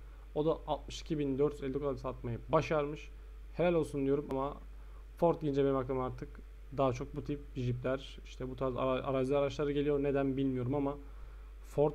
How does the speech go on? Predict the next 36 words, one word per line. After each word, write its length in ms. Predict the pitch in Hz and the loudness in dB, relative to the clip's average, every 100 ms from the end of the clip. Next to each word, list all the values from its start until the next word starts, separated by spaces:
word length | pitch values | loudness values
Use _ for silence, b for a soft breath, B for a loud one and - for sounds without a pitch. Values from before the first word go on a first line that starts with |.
| - | 0
böyle 440 | 120 151 156 151 | 6 10 12 10
daha 160 | 147 147 | 6 4
çok 160 | 147 | 2
öne 180 | 143 135 | 0 0
çıktı 260 | 123 127 139 | -2 -6 -4
gibi 300 | 131 151 160 | -2 -2 -2
son 260 | - 143 | 0 2
zamanlarda. 720 | 135 127 127 127 127 131 170 165 | 2 2 0 0 0 0 -2 -2
Siz 320 | - - 139 | -8 -4 -2
buna 240 | 131 151 156 | 0 0 -2
katılıyor 320 | - 147 147 | -4 2 2
musunuz? 320 | 127 135 180 - 143 | 2 -2 -4 -6 -2
Yorumlara 500 | 139 123 127 151 - 123 117 | 0 2 2 2 -2 -4 2
bekliyorum. 400 | 139 160 160 160 - - - B B B B B B B 160 | 2 4 0 0 -6 -16 -14 B B B B B B B 4
Ve 140 | 180 | 4
sırada 360 | 185 175 180 151 | 6 6 6 6
Volkswagen 500 | 165 170 170 165 165 | 6 6 4 4 4
var 120 | 160 | 2
arkadaşlar. 480 | 160 165 151 170 156 | 2 0 2 0 0
Ülkemizde 800 | 135 127 131 123 143 147 139 127 - - - | -2 -2 0 2 2 2 0 -4 -12 -10 -4
herkesin 360 | 135 123 131 | -2 -2 -2
çok 180 | 127 131 | -4 -6
sevdiği 400 | - 143 131 139 | 0 2 4 4
bir 60 | 143 | 4
araba. 320 | 139 143 151 - - - - - - - - - - - - | 4 2 0 -8 -16 -16 -16 -14 -14 -14 -14 -14 -14 -14 -4
Elli 260 | 170 139 151 | 2 4 6
bir 160 | 175 160 | 6 4
bin 140 | 160 - | 0 -2
altı 280 | 143 139 165 | -2 0 -2
yüz 100 | 160 | 0
on 160 | 156 | 0
adet 120 | 147 | 0
satarak 300 | 123 131 135 120 | -2 -4 -4 -4
bu 40 | 135 | -6
listede 300 | 123 127 120 | -6 -6 -6
kendine 420 | 135 127 117 113 | -4 -2 -2 -4